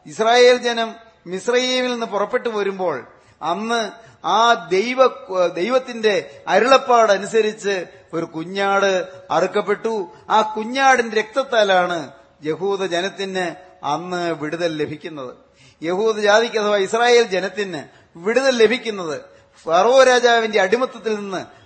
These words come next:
മോചനം കിട്ടുന്നത് കുഞ്ഞാടിന്റെ രക്തത്താലാണ്.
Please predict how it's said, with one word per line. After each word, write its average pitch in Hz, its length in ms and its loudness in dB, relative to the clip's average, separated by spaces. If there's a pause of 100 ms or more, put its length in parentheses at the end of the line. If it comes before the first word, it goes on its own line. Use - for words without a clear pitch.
(120)
മോചനം 190 500 -4
കിട്ടുന്നത് 208 640 -6 (360)
കുഞ്ഞാടിന്റെ 175 680 -4
രക്തത്താലാണ്. 143 680 -8